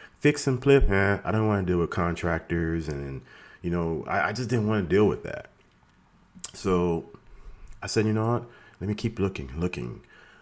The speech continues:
I looked into multifamily investing, which is apartments, and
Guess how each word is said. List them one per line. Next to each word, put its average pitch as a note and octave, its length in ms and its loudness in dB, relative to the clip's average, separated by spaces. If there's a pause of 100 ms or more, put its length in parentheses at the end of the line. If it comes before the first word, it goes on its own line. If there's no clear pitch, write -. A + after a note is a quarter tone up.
I - 60 -6
looked F#2+ 200 -2
into F#2+ 180 0
multifamily F#2 840 0
investing, F2 680 0
which E2 160 -6
is D#2 100 -4
apartments, E2+ 760 0
and C#2+ 180 -10